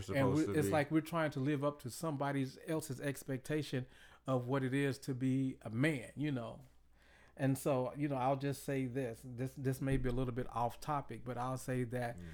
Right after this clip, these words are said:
Speaker 1: you know, that we are a male by birth, but you are a man by choice, you know. And so just be the man that, uh, God is creating you to be, and, you know, be open and be honest. And like I said, be your true, authentic self,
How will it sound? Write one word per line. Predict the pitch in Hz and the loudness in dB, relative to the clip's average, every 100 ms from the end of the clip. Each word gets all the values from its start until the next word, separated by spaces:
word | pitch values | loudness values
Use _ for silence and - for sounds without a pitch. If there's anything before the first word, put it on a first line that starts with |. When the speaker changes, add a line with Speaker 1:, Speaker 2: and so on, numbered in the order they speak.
| 85 87 - | -12 -8 -2
Speaker 1:
you | 135 | 2
know, | 135 127 | 2 2
that | 123 127 | 0 -2
we | 139 151 | 0 0
are | 131 127 117 - - - - | 2 0 0 -6 -16 -18 -4
a | 120 | 0
male | 117 135 156 160 156 151 123 120 - 143 | 2 4 6 4 2 -2 -10 -14 -8 -2
by | 131 | 0
birth, | 120 110 147 123 127 | 0 2 2 0 -4
but | 117 123 | -6 -2
you | 135 | 0
are | 120 110 113 | 0 -2 -4
a | - | -2
man | 117 135 139 131 139 127 | 2 2 2 0 -2 -4
by | 120 107 | -2 -2
choice, | - 165 107 98 - | -4 -4 -4 -8 -4
you | 131 | -2
know. | 120 117 | -2 -2
And | 127 113 | -4 -4
so | - 139 123 117 - - - - - | 0 2 2 0 -8 -20 -20 -20 -12
just | 127 147 196 143 | 4 6 6 4
be | 185 202 | 4 6
the | 185 | 6
man | 175 175 | 4 2
that, | 156 135 - - - | 0 -2 -6 -14 -6
uh, | 135 131 127 - 151 | -4 -4 -8 -10 -2
God | 143 156 147 | 0 2 2
is | 127 | 0
creating | - 147 143 139 135 | -2 0 0 0 0
you | 131 | -2
to | - | -6
be, | 123 131 104 | -4 -4 -4
and, | 123 135 | -2 0
you | 139 | 0
know, | |
be | 117 147 160 | 2 0 4
open | 139 147 156 | 2 6 6
and | 151 135 - | 8 2 -2
be | 123 139 | -2 0
honest. | 131 131 98 - | 0 -2 -4 -10
And | 117 | -8
like | 127 127 | -4 -4
I | 127 | -4
said, | - 139 117 107 | -2 -2 -2 -2
be | 135 | 0
your | 143 123 | 0 -2
true, | - 143 - | -2 -4 -2
authentic | 123 139 131 - 120 | -4 -2 -4 -4 -6
self, | 143 113 | -4 -4